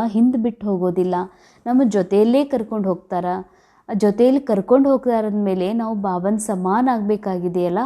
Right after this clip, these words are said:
ಅರ್ಥಾತ್ ಬಾಬನ್ ಸಮಾನ ದುಃಖ ಹರ್ತ, ಸುಖ ಕರ್ತ, ಬಾಬನ್ ಸಮಾನ, ಆ, ನಿರಹಂಕಾರಿ, ನಿರಾಕಾರಿ,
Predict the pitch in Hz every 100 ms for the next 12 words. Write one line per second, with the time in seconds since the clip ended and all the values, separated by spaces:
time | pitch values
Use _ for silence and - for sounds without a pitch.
0 | 262 185 - 196 226 240 208 190 185 196
1 | 190 190 180 180 185 254 392 - _ _
2 | _ _ _ _ _ _ _ _ _ -
3 | 175 220 220 214 180 180 - 233 330 311
4 | 247 247 233 233 214 226 214 220 - _
5 | _ - 208 196 202 190 - 185 185 190
6 | 233 269 254 262 - _ _ 233 262 233
7 | 208 202 190 226 247 233 208 208 208 202
8 | - - 196 196 185 190 185 233 247 233
9 | 214 208